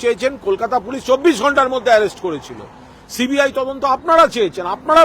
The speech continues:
বলেছেন সিবিআই, এখন আপনারা পছন্দ করছেন না। হচ্ছে কি, ওই চিড়িয়াখানা দেখতে যারা আসছেন, ভিড়ে যারা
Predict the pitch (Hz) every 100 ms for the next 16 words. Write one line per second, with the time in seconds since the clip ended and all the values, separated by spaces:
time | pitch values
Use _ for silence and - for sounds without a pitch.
0 | 302 294 277 240 240 214 165 123 - -
1 | - 240 302 269 269 277 285 247 240 247
2 | 226 190 - 175 135 117 - - - -
3 | 180 - 277 294 269 254 180 175 247 247
4 | 254 269 247 240 269 240 240 240 226 269
5 | 277 143 190 247 247 247